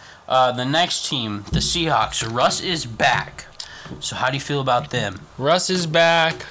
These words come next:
Speaker 2: Chris Carson's supposed to come back, but the N F C is too hard. The N F C is too tough. I don't think Russ takes them out of this three and five hole that they've started off on.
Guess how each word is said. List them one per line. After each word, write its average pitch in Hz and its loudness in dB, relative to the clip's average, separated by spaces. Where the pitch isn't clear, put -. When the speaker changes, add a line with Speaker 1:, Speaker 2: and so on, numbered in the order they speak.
Speaker 2:
Chris - 0
Carson's 185 2
supposed 175 2
to 170 0
come 160 0
back, 147 4
but 139 6
the 139 -2
N 165 2
F 170 4
C 156 2
is 143 2
too 160 2
hard. 139 4
The 120 0
N 131 -2
F 135 0
C 135 0
is 120 0
too 160 -2
tough. 135 4
I 139 2
don't 143 -2
think 139 -2
Russ 139 4
takes 147 0
them 139 0
out 127 2
of 135 2
this 127 0
three 139 0
and 135 -2
five 123 2
hole 139 2
that 131 0
they've 113 -2
started 139 2
off 143 4
on. 147 4